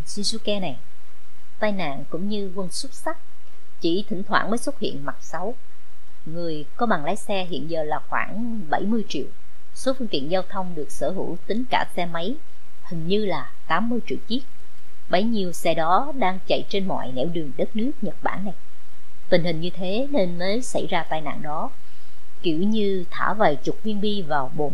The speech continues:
rửa mặt, nếu chúng không va vào nhau mới là lạ. Đập vào nhau là đương nhiên, có va thì cũng có bị va. Trường hợp của Shinsuke là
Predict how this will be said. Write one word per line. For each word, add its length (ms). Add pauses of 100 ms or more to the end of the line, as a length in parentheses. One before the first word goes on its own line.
(120)
rửa 80
mặt, 180 (460)
nếu 300
chúng 140
không 300
va 200
vào 140
nhau 340
mới 220
là 100
lạ. 260 (840)
Đập 240
vào 140
nhau 260
là 100
đương 240
nhiên, 240 (460)
có 100
va 320 (100)
thì 160
cũng 280
có 80
bị 240
va. 200 (440)
Trường 180
hợp 260
của 120
Shinsuke 560
là 420